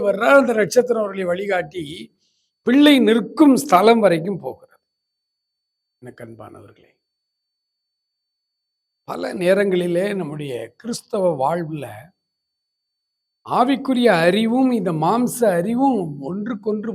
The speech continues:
மோதிக்கொள்ளுகிறதை பார்க்கிறோம். ஆலயத்தில் இருக்கும் பொழுது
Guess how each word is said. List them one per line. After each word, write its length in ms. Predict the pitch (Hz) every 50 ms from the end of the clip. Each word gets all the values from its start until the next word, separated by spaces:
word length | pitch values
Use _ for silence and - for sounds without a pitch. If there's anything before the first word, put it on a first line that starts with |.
| 175 160
மோதிக்கொள்ளுகிறதை 840 | 180 220 254 240 247 208 - 196 185 170 160 160 147 143 131 127 123
பார்க்கிறோம். 480 | - _ - - - _ _ _ _ _ _ _ _ _ _ _ _ _ _ _ _ _ _ _ _ _ _ _ _ _ _ _ _ _ _ _ _ _ _ _ _
ஆலயத்தில் 560 | 127 147 190 208 202 202 196 196 190 185 170 175
இருக்கும் 280 | 180 185 175 208 190
பொழுது 200 | 190 202 202 208